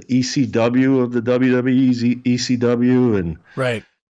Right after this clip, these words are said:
Speaker 1: I mean, he's been on their T V just over and over and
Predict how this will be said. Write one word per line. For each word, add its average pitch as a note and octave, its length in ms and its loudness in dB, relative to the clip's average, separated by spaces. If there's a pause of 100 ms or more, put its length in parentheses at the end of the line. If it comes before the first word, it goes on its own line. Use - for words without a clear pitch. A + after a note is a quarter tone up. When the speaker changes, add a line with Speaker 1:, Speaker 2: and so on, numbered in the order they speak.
(260)
Speaker 1:
I C#3 100 -4
mean, C#3 180 0
he's C3+ 220 0
been C#3+ 180 -2
on E3 300 0
their A#2+ 140 0
T C3 280 -2
V C3+ 240 0
just F#2 320 -8
over G2 560 0
and D#2 240 -10
over G#2 500 0
and D#2+ 140 -10